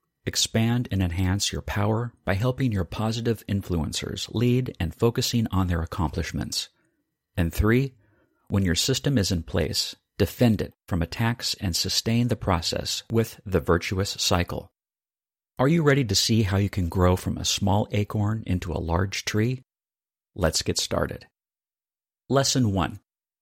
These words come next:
Surround yourself with positive influencers to begin growing the seeds of big potential.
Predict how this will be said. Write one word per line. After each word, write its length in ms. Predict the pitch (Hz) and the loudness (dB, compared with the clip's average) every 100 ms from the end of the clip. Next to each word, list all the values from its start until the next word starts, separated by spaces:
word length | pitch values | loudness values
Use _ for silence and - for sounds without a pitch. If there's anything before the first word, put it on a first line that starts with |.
| - | -8
Surround 460 | - 131 143 151 | -2 2 2 2
yourself 480 | 156 135 - 90 - | 0 0 4 4 2
with 160 | 92 - | -2 0
positive 480 | 101 92 98 98 - | 2 2 2 -2 0
influencers 760 | 101 92 85 - - - 92 - | -4 -2 -2 -2 -4 -6 -8 -4
to 80 | |
begin 340 | 113 110 120 123 | 0 2 2 2
growing 400 | 110 107 107 104 | 2 2 2 0
the 100 | 101 | -2
seeds 480 | - 120 92 80 - | 0 0 0 0 -2
of 200 | 82 - | -4 -2
big 180 | 82 | -2
potential. 600 | - 87 95 82 82 - | 0 0 0 0 -2 -4